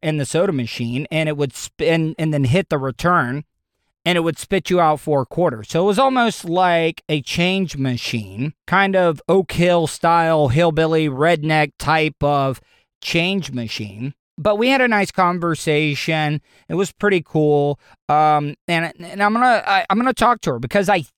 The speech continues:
think she owns a, uh, paddleboarding slash kayak type business here in Volusia County. So I'm gonna try to get the information so I can plug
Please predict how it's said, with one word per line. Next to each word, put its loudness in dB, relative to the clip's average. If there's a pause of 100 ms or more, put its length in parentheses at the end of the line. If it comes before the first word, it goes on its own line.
think -2
she -4 (140)
owns -2 (560)
a, 0
uh, -6
paddleboarding 0 (260)
slash -2 (100)
kayak 0 (640)
type 2 (200)
business -2
here 2
in 0
Volusia 0
County. 0 (220)
So 0
I'm 2
gonna 0
try 0
to 2
get -2
the 0
information -2
so 2 (360)
I 0
can -2
plug 0